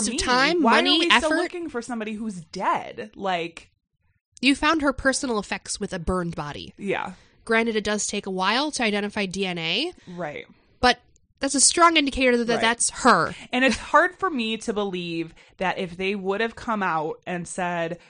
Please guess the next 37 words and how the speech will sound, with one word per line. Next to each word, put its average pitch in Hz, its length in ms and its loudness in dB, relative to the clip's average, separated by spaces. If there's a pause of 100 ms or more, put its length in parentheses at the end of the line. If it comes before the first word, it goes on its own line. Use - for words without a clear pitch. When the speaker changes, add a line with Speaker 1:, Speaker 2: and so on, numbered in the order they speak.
(380)
Speaker 1:
"We 190 200 -6
found 233 340 2
remains, 208 640 0
we 185 160 -6
believe 185 360 -6
them 208 200 -4
to 196 180 -8
be 180 160 -10
Tony's, 165 580 -8
but - 200 -6
we're 170 120 -8
not 185 320 -4
sure, 175 440 -4
we're 175 120 -8
running 190 360 -6
testing," 185 560 -8 (280)
it's - 200 -10
hard 294 260 0
for 302 140 -8
me 226 200 -2
to 220 120 -6
believe 175 400 -4
that 165 180 -8
people 180 340 -6
would 156 200 -8
stop - 580 -6
looking 147 340 -16
at - 140 -16
that - 220 -12
point. - 320 -16
You 185 160 -8
know 180 60 -8
what 185 100 -8
I 175 60 -8
mean? 165 180 -10
Speaker 2:
Yeah. 180 140 -2
Speaker 1:
Like, - 80 -6